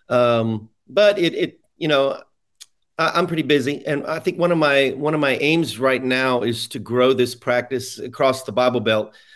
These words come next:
I think there's so many, there's so much need in our culture right now for doctors willing to think outside the box. And honestly, this is pretty lucrative. I, I don't have the big mortgage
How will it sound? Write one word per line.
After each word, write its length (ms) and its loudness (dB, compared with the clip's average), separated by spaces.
I 100 -2
think 320 0
there's 300 2
so 320 2
many, 560 2
there's 240 -4
so 80 2
much 300 -2
need 260 4
in 80 2
our 120 2
culture 360 -2
right 180 2
now 280 2
for 160 -4
doctors 440 -2
willing 200 -4
to 60 -2
think 200 -4
outside 420 -2
the 60 -4
box. 460 -4
And 100 2
honestly, 380 2
this 200 4
is 100 -6
pretty 240 0
lucrative. 500 2
I, 160 2
I 120 0
don't 160 0
have 340 0
the 80 -6
big 340 -2
mortgage 600 -2